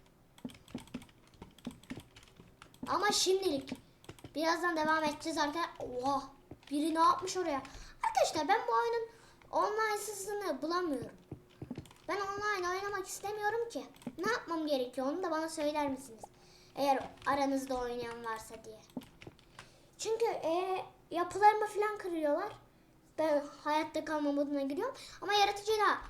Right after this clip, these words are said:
blok koruma diye bir şey var. Eğer onu arayan varsa diye. Onu da söyleyeyim dedim.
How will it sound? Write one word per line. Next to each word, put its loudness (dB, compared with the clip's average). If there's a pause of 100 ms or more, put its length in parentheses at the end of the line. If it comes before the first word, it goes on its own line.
(160)
blok 4
koruma 0
diye 0
bir -6
şey -2
var. -2 (1300)
Eğer 0 (200)
onu 0
arayan 0 (220)
varsa -2
diye. -8 (1300)
Onu -4
da -6
söyleyeyim -4
dedim. -4